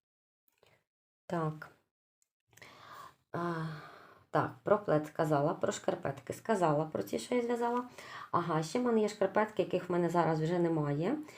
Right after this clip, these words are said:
Це я, е, в'язала їх ще до того, як захворіла. Е, тут я вставлю вам, е, фото. Е, мамина знайома попросила зв'язати, е, теплі, е,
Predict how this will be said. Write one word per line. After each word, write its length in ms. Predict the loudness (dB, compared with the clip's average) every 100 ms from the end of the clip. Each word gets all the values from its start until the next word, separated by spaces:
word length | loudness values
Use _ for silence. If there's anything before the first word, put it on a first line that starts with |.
| -18 -18 -20
Це 300 | 0 4 6
я, 340 | 6 2 0 0
е, 320 | 2 2 0 -4 -14 _ -6
в'язала 540 | -2 0 4 4 4
їх 220 | 2 0
ще 300 | -2 -4 -2
до 160 | 0 -2
того, 420 | 0 0 2 2
як 400 | 2 2 2 2 0
захворіла. 720 | 2 2 0 4 4 4 0 -6 _ _ _ _ -20 -18 -16 -14 -14 -6
Е, 100 | -4
тут 240 | -2 0
я 60 | -2
вставлю 460 | 0 2 2 2 2
вам, 320 | 0 -2 -6 -10
е, 40 | -8
фото. 600 | -6 2 2 2 0 -2 -6 _ -18 -14 -12 -14 -6
Е, 360 | 0 2 4 4
мамина 560 | 4 6 6 4 2
знайома 400 | 2 0 2 2
попросила 680 | 2 0 -2 0 0 2 2
зв'язати, 580 | 2 2 4 0 0 0
е, 640 | 2 0 -2 -2 -4 -4 2
теплі, 580 | 4 4 2 -2 -2 -4 -10
е, 60 | -8